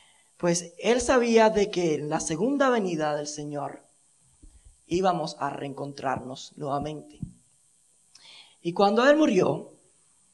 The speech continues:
me dejó a mí aquella fortaleza de que a pesar de que él se había ido, me había dejado aquel mensaje de que aguantara, que había un propósito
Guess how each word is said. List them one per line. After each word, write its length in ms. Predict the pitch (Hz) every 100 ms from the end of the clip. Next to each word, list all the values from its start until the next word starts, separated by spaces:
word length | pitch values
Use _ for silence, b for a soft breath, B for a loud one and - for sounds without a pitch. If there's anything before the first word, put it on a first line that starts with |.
| _ _ -
me 200 | 165 170
dejó 340 | 170 - 208
a 60 | 214
mí 280 | 165 156 -
aquella 440 | 160 185 185 185
fortaleza 680 | 185 175 170 160 151 143 139
de 160 | 143 143
que 80 | 156
a 120 | 156
pesar 460 | 165 - 240 254
de 160 | 202 175
que 140 | 165
él 100 | 170
se 100 | 170
había 280 | 214 185 185
ido, 320 | 151 135 139 - B B B B B
me 120 | 208
había 260 | 208 247 262
dejado 420 | 233 240 175 190
aquel 220 | 185 160
mensaje 640 | 165 156 - 160 - - B B B B
de 160 | 165 175
que 160 | 175
aguantara, 800 | 180 185 185 185 180 190 143 - B B B
que 160 | - 170
había 320 | 170 190 233
un 160 | 226 226
propósito 800 | - 208 180 180 180 185 180